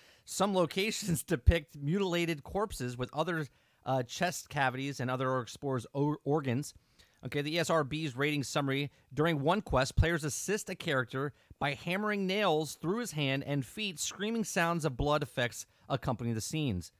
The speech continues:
This sounds like the crucifix of Christ right here. All right, the last sentence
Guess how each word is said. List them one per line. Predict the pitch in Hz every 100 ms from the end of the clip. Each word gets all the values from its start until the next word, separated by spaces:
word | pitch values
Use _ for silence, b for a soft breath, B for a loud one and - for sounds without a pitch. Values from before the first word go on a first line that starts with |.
| _
This | 381 -
sounds | 120 110
like | 139 127
the | 139 131 _ _ _ _ -
crucifix | 202 - 180 196 -
of | 160
Christ | - 269 339 - -
right | 113
here. | 104 95 95 b b b b b b b b b
All |
right, | 143 160
the |
last | 165 214 254
sentence | - 160 131 135 -